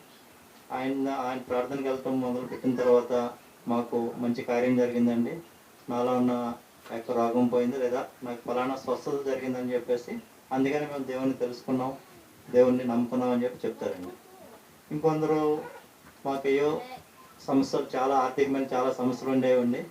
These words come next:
ఆ, మేము చాలామంది దేవుణ్ణి నమ్ముకున్నాం, కానీ మాకు ఎక్కడ కూడా మనశ్శాంతి అనేది దొరకలేదు. మేము యేసుక్రీస్తుని తెలుసుకున్న తర్వాత మాకు ఆ యొక్క సమస్యలన్నీ కూడా తొలగిపోయినాయండి, అందువల్ల మేము దేవుణ్ణి నమ్ముకున్నామని చెప్పేసి చాలామంది చెప్తూ ఉంటారండి.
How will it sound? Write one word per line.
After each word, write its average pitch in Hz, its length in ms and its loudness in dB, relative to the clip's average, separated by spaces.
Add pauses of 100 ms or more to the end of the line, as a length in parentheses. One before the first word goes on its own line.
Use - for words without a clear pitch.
(760)
ఆ, 123 200 -2
మేము 123 300 0
చాలామంది 131 460 2
దేవుణ్ణి 131 260 0
నమ్ముకున్నాం, 123 420 -2
కానీ 127 220 -2
మాకు 127 200 -6
ఎక్కడ 117 240 -2
కూడా 123 380 0 (160)
మనశ్శాంతి 120 460 -2
అనేది 120 280 -2
దొరకలేదు. 117 560 -2 (600)
మేము 127 160 0
యేసుక్రీస్తుని 135 1000 0 (200)
తెలుసుకున్న 127 360 0
తర్వాత 123 500 2 (580)
మాకు 127 240 0
ఆ 123 80 4
యొక్క 120 180 2
సమస్యలన్నీ 131 540 0
కూడా 131 140 2
తొలగిపోయినాయండి, 120 840 2 (460)
అందువల్ల 127 340 4
మేము 135 120 2
దేవుణ్ణి 120 300 0
నమ్ముకున్నామని 117 580 -2
చెప్పేసి 117 360 -2 (160)
చాలామంది 120 380 -2
చెప్తూ 110 240 -2
ఉంటారండి. 92 420 -8